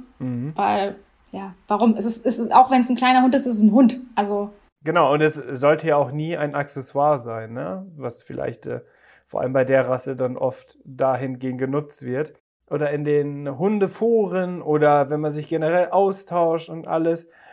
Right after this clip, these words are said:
Speaker 1: dann wird ein Chihuahua oft Selbstüberschätzung, äh, dargelegt. Heißt, dass die vielleicht schon ein sehr großes Ego haben und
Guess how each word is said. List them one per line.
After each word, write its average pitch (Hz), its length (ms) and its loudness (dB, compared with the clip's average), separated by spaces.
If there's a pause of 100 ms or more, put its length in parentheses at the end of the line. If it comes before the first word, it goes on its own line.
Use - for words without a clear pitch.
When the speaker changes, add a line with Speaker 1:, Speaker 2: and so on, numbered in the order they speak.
(180)
Speaker 1:
dann 156 340 4
wird 190 180 2
ein 180 60 -8
Chihuahua 180 720 2
oft 180 360 -6 (120)
Selbstüberschätzung, 123 1700 -4
äh, 120 420 -4 (480)
dargelegt. 131 840 -2 (180)
Heißt, 151 460 0
dass 139 180 -6
die 147 300 -4 (240)
vielleicht 147 640 2 (120)
schon 170 340 -6
ein 135 40 -12
sehr 160 180 -2
großes 151 540 -10
Ego 214 380 -4
haben 202 460 -2 (320)
und 214 340 -2